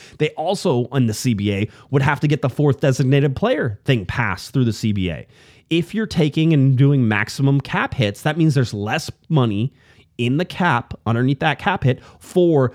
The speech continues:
the rank and file players, which means that the union might be inclined to be like, "We're not gonna do that unless you have a significant bump in salary cap."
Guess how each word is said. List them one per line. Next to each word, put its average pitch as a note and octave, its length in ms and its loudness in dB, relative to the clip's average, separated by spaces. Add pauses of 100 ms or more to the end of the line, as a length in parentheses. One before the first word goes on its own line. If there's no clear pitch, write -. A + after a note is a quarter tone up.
the B2 100 0
rank A#2+ 300 2
and E3+ 120 2
file D3+ 260 2
players, A2 360 -2
which A#2+ 200 -2
means B2 320 0
that F3 100 -4
the C#3+ 100 -2
union F3 560 0 (220)
might A#2+ 260 0
be G3 140 0
inclined C#3+ 500 0
to D3 80 -6
be B2 100 2
like, A2 260 0
"We're G2+ 400 -2
not G2+ 280 -4
gonna A#2 160 0
do G2+ 140 0
that F2+ 240 -4
unless F#2+ 260 -4
you B2 80 0
have F#2 160 -2
a A2 60 -2
significant G#2+ 560 -4
bump D#2 200 -8
in G#2 80 -2
salary C#3 360 -4
cap." - 320 -16